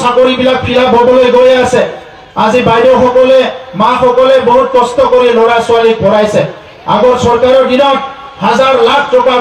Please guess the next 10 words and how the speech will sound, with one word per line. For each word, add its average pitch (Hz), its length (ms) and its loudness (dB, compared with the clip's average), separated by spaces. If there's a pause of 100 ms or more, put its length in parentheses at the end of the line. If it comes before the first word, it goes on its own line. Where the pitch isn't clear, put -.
ঘুষ 269 180 0 (100)
দি 254 160 -2
পেলাই 247 260 0 (300)
চাকৰি 247 340 2
ল'ব 240 180 2 (160)
লগা 226 240 0
হৈছিলে, 214 400 0 (320)
কিন্তু 226 180 0 (140)
আজি 247 240 0 (520)
আমি 247 160 0